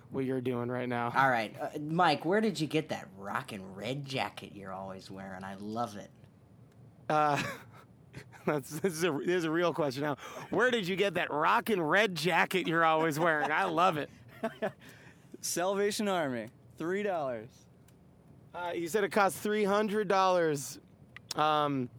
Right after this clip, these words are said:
Speaker 1: and he got it from a guy in the army?
Speaker 3: Yeah, a
Speaker 2: Damn.
Speaker 3: colonel. Colonel
Speaker 2: That's,
Speaker 3: Sandler.
Speaker 2: that's standard,
Speaker 1: Colonel
Speaker 2: that's, uh,
Speaker 1: Sandler.
Speaker 2: that's,
Speaker 1: <laughs> He got
Speaker 2: that's
Speaker 1: it from
Speaker 2: standard issue,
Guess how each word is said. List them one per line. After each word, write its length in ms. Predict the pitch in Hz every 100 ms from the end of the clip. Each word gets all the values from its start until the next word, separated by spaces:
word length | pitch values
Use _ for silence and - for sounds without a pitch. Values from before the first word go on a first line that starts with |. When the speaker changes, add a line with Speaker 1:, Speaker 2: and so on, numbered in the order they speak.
| - -
Speaker 1:
and 120 | 156
he 60 | 156
got 280 | 151 170 170
it 140 | 175
from 240 | 170 156
a 60 | 151
guy 260 | 139 160 165
in 80 |
the 100 | 139
army? 520 | - 139 196 254 285 226 - - -
Speaker 3:
Yeah, 260 | 170 175 147
a 40 | - - -
Speaker 2:
Damn. 300 | 156 190 165
Speaker 3:
colonel. 260 | 156 107 - - - - - - - -
Colonel 220 | - 190 180 -
Speaker 2:
That's, 260 | 147 170 160
Speaker 3:
Sandler. 100 | 139
Speaker 2:
that's 200 | 160 -
standard, 360 | - 165 165 -
Speaker 1:
Colonel 200 | - -
Speaker 2:
that's, 340 | - 190 190
uh, 40 |
Speaker 1:
Sandler. 280 | 165 143 151 - -
Speaker 2:
that's, 260 | 139 147 -
Speaker 1:
<laughs> 20 |
He 100 | 151
got 100 | 160
Speaker 2:
that's 160 | 151 131
Speaker 1:
it 20 |
from 60 | 160
Speaker 2:
standard 340 | 165 165 151
issue, 500 | 160 165 185 196 208